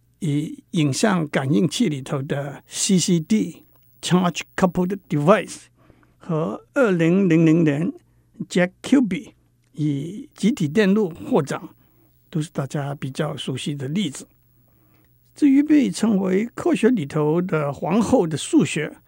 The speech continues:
诺贝尔倒没有设立一个数学的奖项。一个穿凿附会的八卦的说法是，诺贝尔的妻子或者他的一个女朋友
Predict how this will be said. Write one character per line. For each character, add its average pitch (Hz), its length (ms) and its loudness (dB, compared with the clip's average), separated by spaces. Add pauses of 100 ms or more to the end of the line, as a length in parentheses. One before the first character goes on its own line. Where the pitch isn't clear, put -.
(720)
诺 208 160 2
贝 185 160 2
尔 165 240 -6
倒 151 200 -2
没 147 200 0
有 156 220 -6
设 175 200 -2
立 151 200 -4
一 156 100 0
个 143 380 -6
数 - 180 -4
学 143 200 -6
的 151 120 -6
奖 - 240 -6
项。 - 280 -4 (1000)
一 247 140 2
个 196 180 2
穿 240 260 8
凿 196 220 2
附 220 200 -2
会 190 200 4
的 151 100 -2
八 254 320 -2
卦 190 220 0
的 139 140 -6
说 165 180 -2
法 - 340 -10 (220)
是， 143 580 -4 (160)
诺 196 140 2
贝 175 180 0
尔 165 120 -6
的 143 120 -8
妻 240 300 0
子 190 180 -6 (300)
或 175 160 0
者 147 180 -2
他 170 200 -2
的 147 440 -2
一 196 140 -2
个 180 120 -2
女 143 100 -4
朋 165 220 0
友 185 240 -2